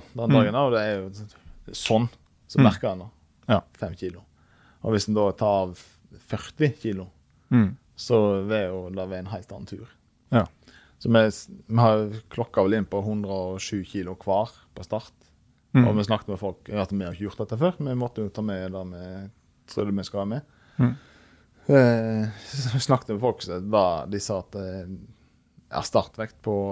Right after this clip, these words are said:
Speaker 1: eh, på en duo-tur, åtti kilo,
Speaker 2: Mm.
Speaker 1: det er ma-, maks, liksom.
Speaker 2: Ja, så det er nesten tredve kilo mer enn,
Speaker 1: Ja,
Speaker 2: eh,
Speaker 1: sant, og da hadde vi nok, eh, merket ganske tidlig, så vi fikk jo litt sånne der, eh, slitasjeskader egentlig begge to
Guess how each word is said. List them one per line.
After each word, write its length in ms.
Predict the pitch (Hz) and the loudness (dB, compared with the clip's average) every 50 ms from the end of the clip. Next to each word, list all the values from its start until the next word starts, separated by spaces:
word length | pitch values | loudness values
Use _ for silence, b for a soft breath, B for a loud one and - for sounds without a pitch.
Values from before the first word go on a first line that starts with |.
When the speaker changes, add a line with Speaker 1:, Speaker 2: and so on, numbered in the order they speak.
| 95 95 92 | -6 -6 -8
Speaker 1:
eh, 220 | 92 92 90 - 113 - - | -10 -12 -12 -14 -16 -16 -14
på 140 | - 64 65 | -14 -12 -8
en 180 | 95 101 101 98 98 101 | -6 -4 -4 -4 -4 -2
duo-tur, 640 | 107 110 101 95 98 98 95 87 - 123 151 156 151 - - - _ - - _ _ _ _ _ - - - - _ _ _ - | -2 -2 -2 0 -2 -4 -4 -2 2 4 2 2 2 -2 -20 -20 _ -20 -20 _ _ _ _ _ -20 -20 -20 -20 _ _ _ -4
åtti 260 | - - - - 110 | -4 -2 -2 -6 -4
kilo, 360 | - 123 117 117 143 170 165 - _ _ _ _ - - | 0 0 2 4 4 2 2 0 _ _ _ _ -2 0
Speaker 2:
Mm. 80 | 127 | 2
Speaker 1:
det 80 | 110 87 | 2 2
er 140 | 90 87 80 | 0 -2 -6
ma-, 280 | 87 78 - - - - | -10 -14 -16 -18 -18 -16
maks, 380 | 104 - - - - - - | -16 -16 -14 -14 -16 -14 -12
liksom. 280 | 101 95 - - 95 107 _ _ - - | -14 -14 -14 -14 -18 -20 _ _ -8 -4
Speaker 2:
Ja, 140 | 120 92 85 - | -2 -2 -2 -4
så 140 | - - 95 | -4 -2 -2
det 60 | 92 | -2
er 40 | 95 107 110 | 0 -2 -4
nesten 260 | - - - 117 107 | -6 -6 -6 -6 -2
tredve 280 | - 101 98 95 98 | -2 -2 -2 -2 -6
kilo 300 | 95 92 85 82 87 87 87 | -6 -4 -4 -4 -2 -2 -2
mer 220 | 90 85 80 82 | 0 -2 -2 -2
enn, 300 | 87 92 90 85 82 87 | -4 -8 -10 -10 -10 -8
Speaker 1:
Ja, 240 | 90 87 95 82 85 | -4 -4 -2 -4 -4
Speaker 2:
eh, 40 | 87 | -8
Speaker 1:
sant, 200 | 113 104 95 - | -8 -8 -6 -4
og 80 | 110 104 | -2 0
da 220 | 113 104 92 90 | 2 0 0 0
hadde 140 | 98 101 101 95 | -2 -6 -6 -10
vi 80 | 90 | -12
nok, 300 | 87 90 98 _ _ - | -12 -14 -18 _ _ -18
eh, 160 | - - - - | -16 -14 -12 -10
merket 360 | 101 101 101 - - - 92 | -8 -8 -8 -8 -8 -10 -8
ganske 240 | 92 95 - - 92 | -8 -10 -10 -12 -16
tidlig, 400 | _ - 101 98 92 87 85 - | _ -10 -8 -8 -8 -10 -12 -14
så 80 | - 107 104 | -12 -12 -10
vi 120 | - 101 | -10 -10
fikk 100 | 95 - - | -12 -10 -6
jo 40 | 95 | -4
litt 120 | 110 113 | -2 -2
sånne 220 | 113 104 98 87 87 | -2 -2 -2 -4 -6
der, 180 | 87 78 73 | -8 -10 -10
eh, 40 | 80 | -12
slitasjeskader 1000 | - - - - - - 101 98 - - - - - - - 101 92 87 82 80 | -14 -14 -16 -16 -12 -10 -10 -10 -10 -12 -14 -14 -16 -12 -10 -8 -8 -6 -6 -8
egentlig 180 | 90 87 92 92 | -8 -10 -8 -8
begge 240 | 92 82 80 78 - | -8 -8 -8 -10 -14
to 100 | - | -14